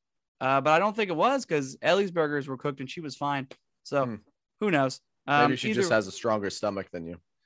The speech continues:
Speaker 1: Maybe she does.
Speaker 2: Not
Speaker 1: I, well,
Speaker 2: stronger
Speaker 1: there,
Speaker 2: skin, but stronger stomach, maybe.
Speaker 1: there is that whole, that whole thing where redheads have a higher pain tolerance. So possibly,
Speaker 2: <laughs>
Speaker 1: possibly could be an
Speaker 2: Maybe.
Speaker 1: effect here.
Speaker 2: There's a chance.
Speaker 1: Maybe. Just maybe. So, boy, do we got some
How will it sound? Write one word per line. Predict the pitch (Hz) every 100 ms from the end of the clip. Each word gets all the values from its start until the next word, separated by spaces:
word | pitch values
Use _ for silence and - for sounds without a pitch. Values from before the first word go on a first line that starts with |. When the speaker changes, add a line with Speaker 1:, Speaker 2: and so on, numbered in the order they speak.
| _
Speaker 1:
Maybe | 147 220 294
she | 311 294
does. | 170 156 139
Speaker 2:
Not | 120 -
Speaker 1:
I, | 135
well, |
Speaker 2:
stronger | - 117
Speaker 1:
there, | 254
Speaker 2:
skin, | 120 95
but | 90 87
stronger | - 101 98
stomach, | - 95 87 85
maybe. | 80 71
Speaker 1:
there | 175 190
is | 220 240
that | 226 196
whole, | 165 185 180 170 147 127
that | 139 139
whole | 147 131
thing | - 143 135
where | 127
redheads | 127 127 135 123
have | 127
a | 117
higher | 131 120
pain | 113 123 120
tolerance. | 113 98 95 -
So | -
possibly, | - 156 208 - - - - _ _ _ _ _ _ _ -
Speaker 2:
<laughs> | - - _ _
Speaker 1:
possibly | - 165 170 139 135 139 -
could | 160 143
be | 139
an | 135
Speaker 2:
Maybe. | 165
Speaker 1:
effect | 170 - -
here. | - _
Speaker 2:
There's | 101 107
a | 98
chance. | - 87 76 - -
Speaker 1:
Maybe. | 123 147 - - _ _ -
Just | 131 139
maybe. | 139 131 -
So, | - 277 285 - _ _ _ _ _ _ _ - - _ _ -
boy, | 247 330
do | 320
we | 247 277
got | 262 262
some | - 185 156